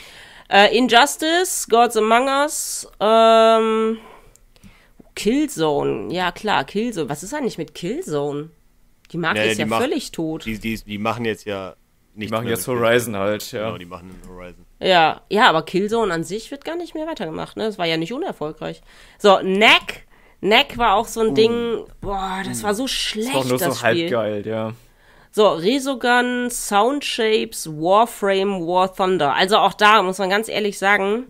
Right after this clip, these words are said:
Speaker 3: Ja.
Speaker 1: also Killzone, Shadowfall, meine ich, ist noch ganz gut gelaufen. Injustice ist, glaub ich, für Warner auch ganz gut gelaufen. Ähm, aber
Speaker 2: Also
Speaker 1: das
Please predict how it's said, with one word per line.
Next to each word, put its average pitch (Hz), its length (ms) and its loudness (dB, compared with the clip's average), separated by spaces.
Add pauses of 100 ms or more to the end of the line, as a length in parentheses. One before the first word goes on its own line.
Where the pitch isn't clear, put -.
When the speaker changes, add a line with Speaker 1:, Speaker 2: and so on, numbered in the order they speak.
(120)
Speaker 3:
Ja. 120 160 -10 (420)
Speaker 1:
also 202 200 2
Killzone, 285 520 0
Shadowfall, 254 800 -2
meine 220 320 0
ich, 208 180 -6
ist - 140 -6
noch 208 140 -6
ganz 190 240 -4
gut 240 180 -10
gelaufen. 208 420 0
Injustice 214 600 -2
ist, - 160 -12
glaub 190 220 -2
ich, - 160 -12
für 170 180 -8
Warner 180 360 -4
auch 220 200 -6
ganz 202 240 -8
gut - 200 -14
gelaufen. 175 560 -4 (800)
Ähm, 180 240 4
aber - 120 0
Speaker 2:
Also 123 120 2
Speaker 1:
das 123 60 2